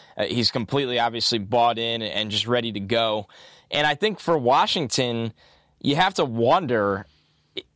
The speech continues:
they're gonna be staring in the face of an opportunity to probably take someone like Tua or Herbert.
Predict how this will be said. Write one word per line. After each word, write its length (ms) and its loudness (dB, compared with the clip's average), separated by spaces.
they're 200 2
gonna 180 0
be 120 0
staring 420 2
in 80 2
the 100 2
face 300 0
of 80 -4
an 100 2
opportunity 680 0
to 100 -4
probably 540 0
take 240 -2
someone 400 0
like 200 0
Tua 520 -2
or 220 0
Herbert. 540 0